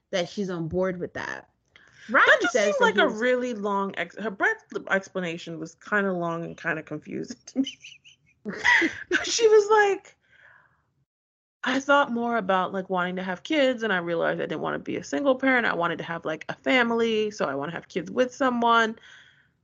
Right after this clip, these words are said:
Speaker 2: It just felt like a really long explanation. But maybe she was just trying to, like, explain her perspective on child rearing. I don't know.
Speaker 1: Quite frankly, I still think that she's, like, fine if she doesn't have kids, but she's, she's gonna have kids. She's gonna have kids because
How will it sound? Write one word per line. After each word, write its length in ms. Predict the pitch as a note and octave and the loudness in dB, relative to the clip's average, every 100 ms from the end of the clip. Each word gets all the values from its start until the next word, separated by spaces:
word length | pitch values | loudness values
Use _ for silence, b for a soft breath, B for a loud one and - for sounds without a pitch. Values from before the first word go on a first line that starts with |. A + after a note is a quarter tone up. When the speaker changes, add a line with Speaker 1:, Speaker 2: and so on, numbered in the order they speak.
| _ | _
Speaker 2:
It 200 | - D#4 | 0 2
just 340 | - A#4+ - - | 4 2 2 0
felt 240 | G4 D#4 | 2 2
like 200 | C#4 C4+ | 0 -4
a 60 | A3 | -6
really 420 | G3+ G#3+ G#3+ G3+ | 0 0 0 -4
long 540 | G3 G3 F3+ E3+ F3 | -2 0 -2 -6 -10
explanation. 960 | B2+ C#3 - - D#3 A#2+ - - - G3+ | -14 -16 -18 -14 -12 -12 -12 -12 -14 -4
But 160 | - B3 | 2 4
maybe 260 | C#4+ D#4 C#4+ | 4 4 2
she 160 | C4 | -2
was 140 | A3 F#3+ | -2 -2
just 160 | F#3 | -4
trying 200 | - D#3 | -2 -2
to, 80 | D3+ | 0
like, 220 | D3 D3 | -4 -4
explain 400 | C#3+ - - C#3 | -8 -12 -8 -8
her 120 | C#3+ | -8
perspective 500 | - - - - G#2+ | -12 -14 -12 -12 -10
on 140 | E2+ B2 | -8 -6
child 260 | - E2+ | -4 -4
rearing. 320 | G2 G2 - C3+ | -4 -6 -8 -8
I 60 | |
don't 180 | - F2+ | -8 -8
know. 180 | F2+ - - b b b b _ _ _ _ _ | -12 -14 -20 b b b b _ _ _ _ _
Speaker 1:
Quite 320 | A4 A#4 - | -2 -2 -4
frankly, 680 | G#3 G#3 A3+ - D#3+ C#3 D3+ | -4 -2 -2 -4 -2 0 2
I 100 | F3 | 0
still 280 | - D#4 C4 | 0 2 4
think 300 | A#3 A3+ - | 2 0 0
that 200 | F3+ F3 | 0 0
she's, 380 | - A#3 G3+ | -4 -2 2
like, 320 | G#3 F3+ E3 - | 2 2 0 -6
fine 440 | F3+ F3+ A3+ C4 | -2 0 4 4
if 100 | B3+ | 4
she 100 | B3 | 6
doesn't 220 | C#4 C4+ | 4 6
have 240 | C#4 C4+ B3+ | 4 4 4
kids, 320 | C4+ C4+ A3+ | 4 4 4
but 160 | G3+ | 0
she's, 240 | G3 G#3 F#3+ | 2 0 0
she's 140 | A3 | -4
gonna 220 | A3 C4+ C4+ | 4 6 8
have 200 | B3+ - | 4 4
kids. 280 | A#3 B3 | 4 4
She's 100 | A#3 | 4
gonna 120 | G#3+ G#3+ | 2 4
have 200 | G#3 - | 2 4
kids 260 | A3 G#3 | 2 2
because 500 | - F#3+ G3+ F#3 F3+ | -2 0 2 2 -2